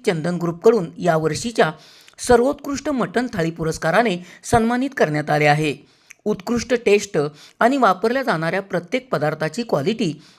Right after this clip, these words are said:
याबरोबरच अजिनोमोटो, टेस्टिंग पावडर, कृत्रिम रंग इत्यादीचा शून्य वापर अशा निकषावर दरवर्षी हा पुरस्कार देण्यात येतो.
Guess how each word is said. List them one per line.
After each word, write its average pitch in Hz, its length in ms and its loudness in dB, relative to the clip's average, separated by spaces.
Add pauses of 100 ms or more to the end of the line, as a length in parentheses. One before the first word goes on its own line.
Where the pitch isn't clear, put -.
(160)
याबरोबरच 180 720 2 (280)
अजिनोमोटो, 208 880 -2
टेस्टिंग 175 360 -4
पावडर, 147 360 0 (200)
कृत्रिम 196 420 -2
रंग 214 220 0 (400)
इत्यादीचा 269 600 0
शून्य 196 340 -2
वापर 170 400 4 (340)
अशा 196 280 0
निकषावर 202 580 2 (320)
दरवर्षी 277 520 2
हा 196 140 0
पुरस्कार 170 480 -2
देण्यात 151 320 -2
येतो. 151 420 -2